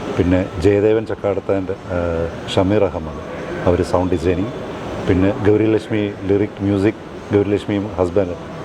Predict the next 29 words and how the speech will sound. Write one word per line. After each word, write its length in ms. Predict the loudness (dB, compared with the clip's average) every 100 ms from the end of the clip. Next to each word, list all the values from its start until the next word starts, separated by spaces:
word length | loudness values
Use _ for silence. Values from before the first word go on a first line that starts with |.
| 0
ഗണേഷും 340 | 2 2 2 0
കൂടെ 160 | 0 0
ചേർന്നിട്ട്, 360 | 0 0 -2 -4 -10 -10 -10 -6 -2
ഏഹ്, 200 | 2 0 0 -4 -4 -4 2 2
ബാക്ക്ഗ്രൗണ്ട് 320 | 4 2 2
സ്കോർ 120 | 0
ചെയ്തിരിക്കുന്നു. 400 | 0 -2 -4 -6 -6 -6 -4 2
പിന്നെ 160 | 2 4
ശ്രീക് 280 | 2 4 4
വാര്യർ 300 | 4 2 -4 -10 -18 -10 -6
ആണ് 160 | -6 -4
കളർ 200 | -2 0 0
ചെയ്തിരിക്കുന്നത്. 500 | 0 -4 -6 -8 -8 -8 -8 -6 -6 -4 2
അപ്പോൾ 100 | 4
ടോട്ടലായിട്ട് 480 | 4 4 4 4 4 2 0 -10 -8
ഇപ്പോൾ 180 | 0 0 0 -6 0
അതിൽ 140 | 4 4 0 -6 -2
ഞാൻ 140 | 0 2
മാത്രമാണ് 420 | 0 0 -2 -2 -4 -6
ഒന്ന് 180 | -6 -8 -10 -4
നിൽക്കുന്നതെങ്കിലും 580 | -2 -2 -2 -2 -2 -4
എന്നോടൊപ്പം 440 | -2 0 0 0 -4
സപ്പോർട്ട് 280 | -2 -2 0
ചെയ്യാൻ 160 | 0 0
ഇവരെല്ലാവരും 500 | 0 2 2 2 0
ഉണ്ടായിരുന്നുകൊണ്ട് 440 | -2 -2 -2 -2 -2
ആ 20 | -2
സിനിമ 180 | -2 -4 -6 -12 -14 -2
തീർച്ചയായിട്ടും, 500 | 0 2 2 2 -2